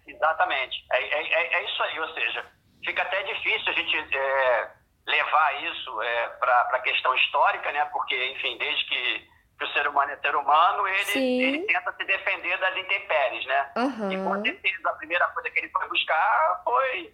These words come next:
Speaker 1: enfim, nas cascas de fruta, enfim, e nas folhas, né, das árvores pra tentar trazer uma solução pra esse seu problema.
Speaker 2: Sim.
Speaker 1: Então é isso mesmo que você tá falando, ou seja, a gente tem aí, é, é, é, esses produtos, eles voltando, né, com,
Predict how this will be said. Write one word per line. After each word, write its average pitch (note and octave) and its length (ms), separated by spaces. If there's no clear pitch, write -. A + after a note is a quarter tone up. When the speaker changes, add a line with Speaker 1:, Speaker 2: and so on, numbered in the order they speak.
Speaker 1:
enfim, F#3 160
nas E3 220
cascas F3+ 360
de - 100
fruta, E3+ 680
enfim, D#3 420
e D#3+ 40
nas E3+ 180
folhas, F3 360
né, E3 320
das E3+ 260
árvores F3 360
pra F3 140
tentar F3 340
trazer F3+ 580
uma D#3 160
solução E3+ 560
pra F3 120
esse - 120
seu F3+ 140
problema. D3+ 720
Speaker 2:
Sim. G#3+ 240
Speaker 1:
Então G#3 220
é - 80
isso - 240
mesmo A#3+ 260
que - 60
você A#4 80
tá A#3 140
falando, - 340
ou - 100
seja, C#3+ 160
a - 40
gente - 260
tem F#3+ 280
aí, D#3 280
é, C3 560
é, A#2 520
é, C3+ 120
esses - 200
produtos, - 440
eles E3 200
voltando, E3 600
né, D3+ 140
com, B2+ 280